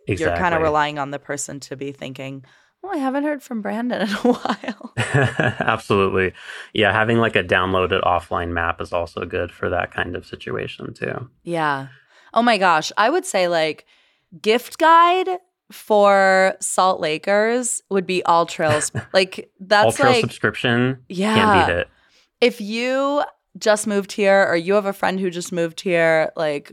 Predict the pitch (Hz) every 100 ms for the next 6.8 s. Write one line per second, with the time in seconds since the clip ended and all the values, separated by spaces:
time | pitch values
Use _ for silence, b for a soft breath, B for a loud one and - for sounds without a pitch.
0 | - 190 247 285 208 175 170 165 - 165
1 | 156 156 147 143 147 135 - 131 131 143
2 | 147 - 143 - 147 139 - - - 147
3 | - 131 151 175 185 180 160 190 240 240
4 | 170 156 - - 165 180 180 165 160 156
5 | - - 143 131 135 143 143 - 156 -
6 | 151 143 139 - 131 131 175